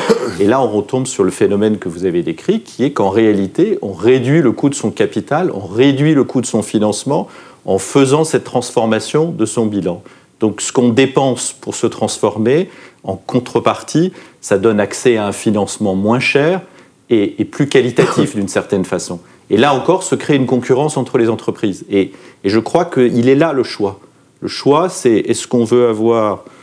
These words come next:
du capital à long terme de qualité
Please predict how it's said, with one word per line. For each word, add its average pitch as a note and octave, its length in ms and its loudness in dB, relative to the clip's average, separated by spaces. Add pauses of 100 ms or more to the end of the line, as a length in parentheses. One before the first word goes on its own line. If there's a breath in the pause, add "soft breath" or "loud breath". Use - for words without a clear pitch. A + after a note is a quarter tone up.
(480 loud breath)
du G2+ 360 0
capital A2 540 0
à G#2 80 2
long G#2+ 180 0
terme G#2 540 0 (300)
de F#2 240 2
qualité A2 800 0